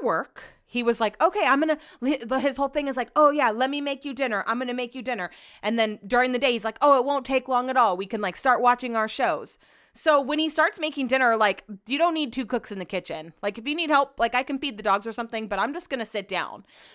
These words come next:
So here comes the stages. The stages are, "Let me make dinner. It won't take too long." Then when he sees me sit down on the couch, and ask him how long it's gonna, "Oh, it's gonna take hours." And I'm like, "But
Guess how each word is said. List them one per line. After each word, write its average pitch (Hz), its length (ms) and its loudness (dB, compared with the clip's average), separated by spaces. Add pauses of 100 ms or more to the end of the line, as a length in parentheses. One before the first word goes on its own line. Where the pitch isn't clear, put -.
(100)
So 269 680 4 (300)
here 294 280 0
comes 269 300 0
the 220 120 -2
stages. - 600 -10 (320)
The 240 180 -4
stages 330 440 -4
are, 233 360 4
"Let 247 300 0
me 311 160 -2
make 285 260 0
dinner. 190 460 -2
It 226 160 -2
won't 196 240 -4
take 165 260 -8
too 165 180 -14
long." 160 340 -16 (800)
Then 247 240 0
when 294 100 2
he 302 140 0
sees 269 240 -8
me 269 100 -2
sit 247 220 -2
down 220 180 -2
on 214 120 -4
the 196 80 -8
couch, 254 580 0 (840)
and 240 240 2
ask 208 320 2
him 320 120 2
how 262 180 4
long 214 260 0
it's 277 140 -10
gonna, - 200 -4 (180)
"Oh, 226 240 4
it's 220 180 -4
gonna 214 240 0
take 202 440 -4
hours." 208 440 4
And 202 80 -8
I'm 208 60 -2
like, 214 180 -6
"But 220 200 2